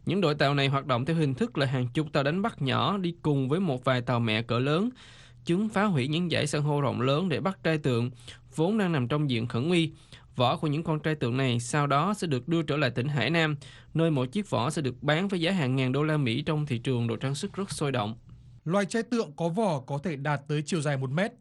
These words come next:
Speaker 2: có trọng lượng trên hai trăm ki-lô-gam và có thể sống trên trăm tuổi. Người dân Trung Quốc xem đây là vàng trắng của biển cả, do giá của nó trong vòng bốn năm qua đã tăng đột biến đến nỗi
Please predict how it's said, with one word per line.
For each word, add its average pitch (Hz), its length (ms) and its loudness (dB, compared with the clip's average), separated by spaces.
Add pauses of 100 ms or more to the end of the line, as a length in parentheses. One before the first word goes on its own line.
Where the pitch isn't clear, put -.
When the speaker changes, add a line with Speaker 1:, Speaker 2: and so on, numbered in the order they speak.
Speaker 2:
có 160 140 -2
trọng 151 220 -4
lượng 156 280 -2
trên 165 200 -4
hai 151 160 -2
trăm 151 220 -2
ki-lô-gam 151 580 0
và 139 140 -2
có 165 200 -6
thể 156 160 -2
sống 143 340 -4
trên 170 220 0
trăm 147 180 -4
tuổi. 147 280 0 (440)
Người 160 140 0
dân 165 120 0
Trung 156 160 -4
Quốc 254 200 -2
xem 156 320 0
đây 160 260 2 (100)
là 147 180 0
vàng 143 320 0
trắng 160 280 -2
của 196 100 -4
biển 147 200 -2
cả, 147 260 2 (240)
do 175 180 -2
giá 151 220 0
của 180 180 -2
nó 143 280 0
trong 160 260 -2
vòng 143 220 -2
bốn 147 200 -2
năm 185 140 -2
qua 151 380 0
đã 151 140 -2
tăng 165 280 -4
đột 156 200 -2
biến 160 300 -2
đến 175 160 0
nỗi 196 240 0